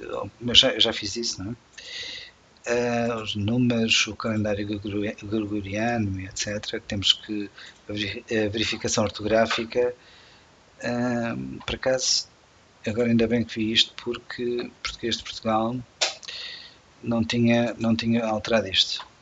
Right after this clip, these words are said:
Agora já está. Eh, para a verificação ortográfica. Depois a aparência das aplicações, é aquilo que nós já conhe-, conhecemos,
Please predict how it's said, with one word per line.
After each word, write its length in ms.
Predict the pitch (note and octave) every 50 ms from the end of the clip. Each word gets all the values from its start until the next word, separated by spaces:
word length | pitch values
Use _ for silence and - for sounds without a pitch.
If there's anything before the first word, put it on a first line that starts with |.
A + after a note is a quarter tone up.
| _ - - - - - _ _ _ - - - - - - - - - - - - - - - _ - - - - - - - - - - - -
Agora 240 | - - G#2+ G#2 G#2+
já 140 | A#2+ A#2
está. 280 | G#2 - - G2 F2+ E2+ - _ _ _ _ - - - - - - - - -
Eh, 320 | A2+ G#2+ G#2+ G#2+ G#2 G2 F#2
para 140 | - - A2
a 20 |
verificação 580 | G#2 A2+ A2 G2+ - A#2+ A2 - G#2 - A#2+ A2+
ortográfica. 760 | G#2+ G2+ - - G#2+ A2 G#2 G2+ F#2 - - - - - - - - - - - - - - - - - - - - - - - - - _ _
Depois 240 | - C3 C3 B2 B2
a 40 | B2+
aparência 320 | B2 B2+ B2+ A#2+ B2+ B2
das 220 | A#2 B2 A#2 A2
aplicações, 1120 | B2 A#2 - - - - - A#2 - - - D3+ D#3+ D#3+ E3 E3 E3 E3 D#3+ D#3 - - -
é 120 | B2 A2+ A2
aquilo 200 | G#2+ - A#2+ -
que 140 | - -
nós 160 | A#2+ A#2 A#2 -
já 140 | - A2+
conhe-, 340 | A#2 - - B2+ C#3 D3 D#3 - - -
conhecemos, 720 | - B2 A2 G#2 - - D#3 D#3 D#3+ E3 D#3 C#3+ - - -